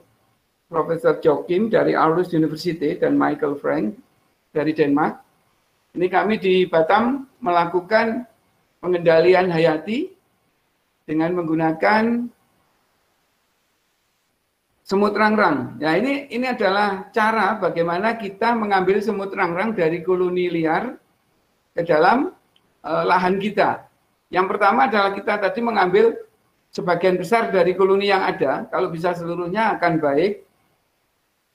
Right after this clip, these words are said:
Kemudian berikutnya memasukkan yang utama ini adalah ratu ya, ratu. Jadi yang ada di biru itu ratunya. Kemudian kita cantolkan pada tanaman mangga, itu kalau misalnya kita mau di mangga.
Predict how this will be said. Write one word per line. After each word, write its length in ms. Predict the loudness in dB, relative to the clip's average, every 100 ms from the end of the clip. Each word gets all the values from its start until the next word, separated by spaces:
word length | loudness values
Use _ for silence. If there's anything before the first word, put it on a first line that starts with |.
| _
Kemudian 480 | -4 -2 0 0 0
berikutnya 680 | -2 0 0 2 0 0 -4 _ _ _ _ _ _ _ _ _ _ _ _ _ _
memasukkan 1040 | -4 0 0 2 0 0 2 2 0 -6 _ _ _ _ _ _ _ _ _
yang 240 | -4 -4
utama 400 | 0 2 4 4
ini 160 | 2 0
adalah 240 | 2 2
ratu 480 | 2 0 0 2 2
ya, 160 | 2 -2 -12 -12
ratu. 560 | -4 -4 -2 -4 -4 -10 -18
Jadi 220 | -14 -2 2
yang 160 | 4
ada 240 | 2 2 0
di 480 | 2 4 4 4 0
biru 320 | -2 0 0
itu 80 | 0
ratunya. 640 | 0 0 0 0 -2 -6 _ _ _ _ _ _
Kemudian 400 | -6 -4 -2 -2
kita 240 | 0 0 0
cantolkan 640 | 0 2 2 2 0 0
pada 400 | 0 0 0 0
tanaman 420 | 0 0 0 -2 0
mangga, 480 | 0 2 2 2 -2
itu 160 | -6 -4
kalau 240 | 0 0
misalnya 320 | -2 -4 -4 -4
kita 240 | -2 0
mau 320 | 2 2 0
di 160 | -2 -2
mangga. 400 | -2 -2 -4